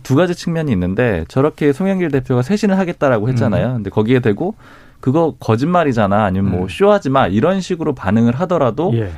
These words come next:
Speaker 1: 그 프레임에 갇힐 수 있다라는 측면이
Speaker 2: 음.
Speaker 1: 하나가 있고,
Speaker 2: 네.
Speaker 1: 두 번째로는 저쪽에서 쇄신을 한다라고 하니까 "아, 그럼 우리도 할게." 이렇게
Speaker 2: 아.
Speaker 1: 하더라도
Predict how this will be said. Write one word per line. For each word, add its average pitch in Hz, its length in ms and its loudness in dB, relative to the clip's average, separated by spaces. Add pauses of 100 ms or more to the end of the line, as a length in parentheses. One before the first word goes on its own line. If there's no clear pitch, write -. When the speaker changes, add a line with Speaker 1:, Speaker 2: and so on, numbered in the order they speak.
Speaker 1:
그 - 80 0
프레임에 156 380 -2
갇힐 127 280 -6
수 - 140 -2
있다라는 104 380 0
측면이 139 320 4
Speaker 2:
음. 131 60 4
Speaker 1:
하나가 131 220 0
있고, 82 420 -2
Speaker 2:
네. 92 60 -14 (320)
Speaker 1:
두 131 120 2
번째로는 160 420 0
저쪽에서 139 480 -2
쇄신을 190 380 0
한다라고 156 420 0
하니까 123 320 0 (300)
"아, 117 80 0
그럼 123 200 2
우리도 190 360 4
할게." 127 420 -2 (300)
이렇게 175 320 2
Speaker 2:
아. 175 80 -2
Speaker 1:
하더라도 131 680 2